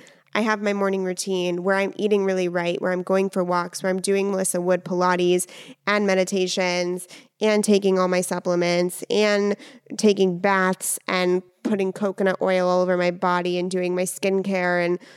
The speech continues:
not using my phone and grounding and expressing gratitude and praying to God and reading, like, all those things,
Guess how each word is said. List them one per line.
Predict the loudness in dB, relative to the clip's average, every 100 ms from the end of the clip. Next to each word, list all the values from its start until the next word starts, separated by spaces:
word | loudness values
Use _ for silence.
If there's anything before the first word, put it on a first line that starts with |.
| -14 -4
not | 0 0 0
using | 0 0
my | 0 -2
phone | 0 2 2 0
and | -2 -4
grounding | -2 0 2 0 0 0 0 -2
and | -4 -8 _ -20 -16 -14
expressing | -6 -4 -2 -4
gratitude | 0 0 2 0 0 0 0
and | -2
praying | -2 -4 -2
to | -4 -2
God | 2 2 2 0
and | -2 -2
reading, | 0 2 4 2 2
like, | -4 -2
all | -2 0
those | 0 -2
things, | -4 -4 -4